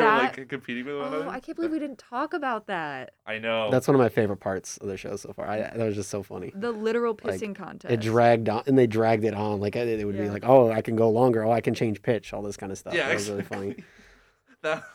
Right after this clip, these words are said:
Speaker 2: that
Speaker 1: It's
Speaker 2: was
Speaker 1: like,
Speaker 2: a beautiful part.
Speaker 1: do men do that?
Speaker 3: No.
Speaker 2: I think that's a conversation for another time.
Speaker 3: <laughs>
Speaker 1: Got it.
Speaker 2: On,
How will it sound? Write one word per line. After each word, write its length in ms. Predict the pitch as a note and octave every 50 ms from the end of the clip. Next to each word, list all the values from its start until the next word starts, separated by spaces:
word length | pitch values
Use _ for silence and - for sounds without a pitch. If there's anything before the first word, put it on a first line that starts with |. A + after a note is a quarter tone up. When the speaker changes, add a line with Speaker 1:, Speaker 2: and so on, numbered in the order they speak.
| - - -
Speaker 2:
that 120 | F3+ -
Speaker 1:
It's 120 | C4 B3+ A3+
Speaker 2:
was 160 | D#3 C#3 C3+
Speaker 1:
like, 80 | A#2+
Speaker 2:
a 40 | G2+
beautiful 320 | - G#2 F#2 F#2 - G2+ -
part. 360 | - F#2+ F2+ F2 F2+ - A3
Speaker 1:
do 100 | C4 C4+
men 260 | B3 B3 A3+ C#4 G4 D#4
do 140 | G#3 E3+ D#3+
that? 360 | E3+ F#3+ B3 F4 G#4 - - _ _ _ _ _ _ _ _ _ _ _ _ _ _ _ _ -
Speaker 3:
No. 460 | G2+ G2 F#2+ F#2+ F#2+ F#2+ F2 E2+ - -
Speaker 2:
I 80 | D#3 D#3
think 160 | G#3+ G3 E3
that's 160 | E3 C#3 C3+
a 40 | -
conversation 600 | - C#3 B2+ A#2 A#2 A2 - A2 G2+ - - G#2
for 180 | - - G#2 F#2
another 280 | E2+ E2+ F2+ F2 F#2 F#2
time. 200 | - - F#2 A2
Speaker 3:
<laughs> 340 | B2 E3 E3+ E3+ D#3+ D3+ -
Speaker 1:
Got 220 | - - D#3+ C3+
it. 100 | B2 -
Speaker 2:
On, 160 | D3+ D#3 D#3+